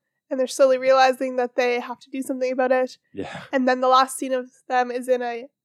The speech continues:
Speaker 1: green space doing their traditional ritual instead of when they used to just do these rituals in the deep forest.
Speaker 2: Yeah.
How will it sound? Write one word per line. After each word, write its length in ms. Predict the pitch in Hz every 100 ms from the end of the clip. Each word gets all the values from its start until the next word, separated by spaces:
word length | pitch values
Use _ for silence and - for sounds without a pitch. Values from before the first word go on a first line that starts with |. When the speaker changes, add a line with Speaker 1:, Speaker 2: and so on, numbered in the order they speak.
| _
Speaker 1:
green 300 | 269 262 269
space 500 | - 262 247 - - _ _ _
doing 200 | 285 262
their 120 | 254 247
traditional 460 | - 262 - 247
ritual 560 | 240 247 - 254 233 233
instead 320 | 240 262 262
of 80 | 247
when 120 | 247
they 80 | 247
used 180 | 240 -
to 60 |
just 120 | 247 -
do 120 | 247
these 160 | 233
rituals 460 | 220 220 254 240 240
in 180 | 254 240
the 80 | 233
deep 220 | 220 220
forest. 500 | _ 285 262 262 262
Speaker 2:
Yeah. 240 | 196 180